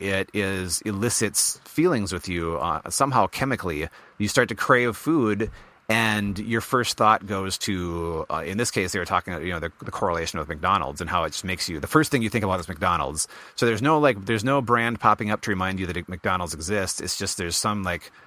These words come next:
chemical reaction that may, that's like, "All right, that's something I've had. It's something I know that I love.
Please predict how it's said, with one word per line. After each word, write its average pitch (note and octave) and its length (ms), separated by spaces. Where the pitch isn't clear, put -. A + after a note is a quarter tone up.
chemical C3+ 400
reaction F2+ 640
that E2 100
may, F#2+ 220
that's F#2 180
like, F#2+ 140
"All G2 100
right, F#2+ 300
that's G2+ 200
something A2+ 300
I've E2 140
had. A#2+ 380
It's F2 120
something G2 300
I F2 100
know F#2 220
that F#2 100
I F2 80
love. G2 480